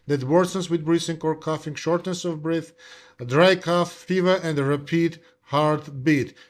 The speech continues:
Treatment for pleurisy usually involves treating the, uh, treating the underlying cause,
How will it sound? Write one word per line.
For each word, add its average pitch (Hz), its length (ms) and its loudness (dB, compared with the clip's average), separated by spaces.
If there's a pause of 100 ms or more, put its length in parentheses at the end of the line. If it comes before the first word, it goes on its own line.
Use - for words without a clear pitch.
Treatment 202 420 2
for 175 160 4
pleurisy 143 800 -2
usually 160 500 2
involves 139 560 -2 (320)
treating 208 400 2
the, 202 120 0 (120)
uh, 190 260 2
treating 180 380 -2
the 190 80 2
underlying 180 760 2
cause, 165 380 -4